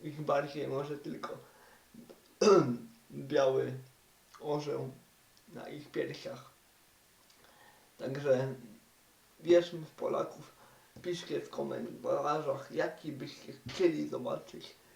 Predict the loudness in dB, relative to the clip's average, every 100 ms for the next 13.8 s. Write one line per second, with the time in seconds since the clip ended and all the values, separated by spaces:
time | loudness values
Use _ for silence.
0 | -10 -4 6 6 6 2 -4 -8 -12 -12
1 | -12 _ 12 12 12 4 -8 -20 _ _
2 | -20 -20 _ _ _ _ -20 -20 _ -20
3 | -20 _ _ _ -20 -20 -20 _ _ -20
4 | -20 _ _ -8 0 2 2 2 -4 -6
5 | -4 -2 0 -2 0 0 0 -6 -12 -20
6 | _ _ _ _ _ _ -4 0 0 -2
7 | -6 -6 -4 -8 -12 -20 _ _ -20 -20
8 | -20 _ -20 -12 -8 -6 -4 -2 -2 -4
9 | -6 -16 _ -14 -2 -2 -2 -6 0 2
10 | 2 -6 -10 -20 _ _ -20 -20 -20 _
11 | _ -12 -4 0 0 -2 -4 -2 2 4
12 | 4 2 0 -4 -8 -10 -6 -4 -4 -6
13 | -12 -12 -6 -4 -4 -4 -4